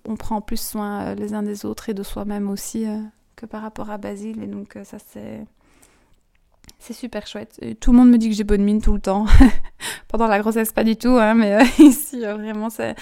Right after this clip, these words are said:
un truc qu'on me répète très régulièrement. Donc, je pense que ça, ça se voit, quoi, je, que je rayonne beaucoup plus.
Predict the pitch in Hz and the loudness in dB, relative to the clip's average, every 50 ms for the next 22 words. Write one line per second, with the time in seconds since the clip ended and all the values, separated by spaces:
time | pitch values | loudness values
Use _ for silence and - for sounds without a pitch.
0 | - - - - - - _ - 226 - - 247 240 _ - 226 208 202 202 202 | -16 -16 -16 -18 -20 -16 _ -10 -10 -8 -8 -12 -12 _ -10 -8 -6 -6 -6 -6
1 | 220 214 214 - 220 226 - 196 190 - - - 254 233 247 214 214 208 208 208 | -6 -8 -6 -6 -8 -8 -8 -10 -12 -12 -10 -12 -8 -8 -6 -6 -6 -6 -6 -6
2 | 208 202 208 202 220 247 262 226 196 - _ - - 208 - - - 214 196 190 | -6 -6 -6 -4 -4 -4 -4 -4 -6 -10 _ -18 -18 -16 -16 -14 -14 -12 -12 -12
3 | 196 190 - - - - - - - 208 190 185 185 185 196 196 - - - 202 | -12 -14 -14 -14 -16 -16 -16 -16 -14 -14 -12 -12 -12 -12 -12 -12 -12 -14 -16 -16
4 | 202 202 190 190 190 196 202 _ - _ _ _ _ _ _ _ _ _ _ _ | -14 -14 -14 -14 -14 -16 -18 _ -20 _ _ _ _ _ _ _ _ _ _ _
5 | - 214 202 208 - 208 202 196 196 196 196 202 202 202 196 196 202 196 _ 214 | -16 -14 -14 -14 -14 -14 -14 -14 -14 -14 -14 -12 -12 -14 -14 -14 -16 -18 _ -20
6 | _ _ _ 185 202 | _ _ _ -18 -18